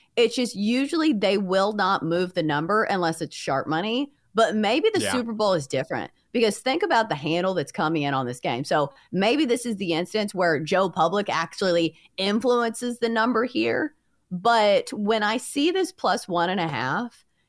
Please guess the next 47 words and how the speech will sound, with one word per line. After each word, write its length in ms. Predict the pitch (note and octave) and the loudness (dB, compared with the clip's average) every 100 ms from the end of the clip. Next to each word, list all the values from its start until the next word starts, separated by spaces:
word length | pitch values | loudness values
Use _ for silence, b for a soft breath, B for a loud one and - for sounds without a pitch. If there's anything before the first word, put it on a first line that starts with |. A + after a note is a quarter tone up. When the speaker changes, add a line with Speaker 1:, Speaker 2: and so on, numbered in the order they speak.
| _ | _
Speaker 1:
and 320 | G#3 G#3+ G#3 G#3 | -2 2 2 2
normally 440 | G#3 B3 D4 F4 | 2 2 2 2
on 280 | C4 A3+ G#3+ | 4 2 0
T-, 260 | - A3 - | -4 -2 2
uh, 260 | F#3+ D#3+ | 4 4
on 180 | - F3+ | 2 -2
Tuesdays, 840 | - F#4 F#4 F3 C#3 A#2 C#3 - - _ _ _ - | 0 0 0 0 0 0 -2 -6 -16 _ _ _ -2
we 220 | A3 B3+ | 2 2
do 160 | B3+ | 2
Speaker 2:
Mm-hmm. 80 | B3 | 2
Speaker 1:
my 180 | A3 G3 | 2 0
teaser 440 | F#3+ D#4 F#4 C4+ C#3 | -2 0 0 0 -6
plays. 640 | - - - - - - _ _ _ _ | -4 -6 -6 -14 -20 -20 _ _ _ _
This 240 | D#3+ G#4 - | 0 0 2
Speaker 2:
Yeah. 160 | C#3+ | 2
Speaker 1:
is 60 | E3+ | 0
a 20 | |
great 320 | D3 D#3 G#3+ | 0 0 2
leg 240 | G#3 A#3 B3 | 2 0 0
for 140 | A#3+ | 0
a 60 | A#3 | 0
teaser. 600 | A#3+ D4 F4 B2+ - G#3+ _ _ _ | 0 0 0 -2 -4 -12 _ _ _
For 160 | - A3+ | -2 -2
Kansas 520 | - G3+ A#3 C4 B3+ | 0 -2 -2 -2 -4
City, 200 | G#3 G#3+ | -2 0
Speaker 2:
Oh, 120 | D4 - | 0 0
yeah. 40 | |
Speaker 1:
plus 160 | A#3+ G2 F#2 | 0 0 2
one 160 | E3+ G#3 | 2 2
and 100 | F#3 | 0
a 60 | |
half. 520 | E3+ D#3+ B3 E4+ - _ _ _ - | -2 -2 -2 -4 -10 _ _ _ 2
Obviously, 500 | G#3+ C4 D4 - C4 | 4 4 0 0 0
you'd 140 | A3+ | 0
have 220 | A#3 G#3 A3 | 2 0 0
to 80 | |
do 140 | F#3+ F#3 | 0 2
a 140 | E3 | 2
same 380 | D#3 B3 D4+ F#4+ | 2 0 2 2
game 240 | F#3+ D3 | 2 0
teaser 360 | D3 C3+ C#3 D#3 | -2 -2 0 -4
'cause 240 | F#3 D3+ C#3+ | 0 -2 0
there 200 | C#3 C3+ | 0 0
are 120 | C3+ | 0
no 200 | C3+ C#3 | 0 -2
games 360 | C#3+ C#3+ C#3+ E3 | -2 -2 0 0
left 380 | E3+ C#4+ - | 0 -2 -12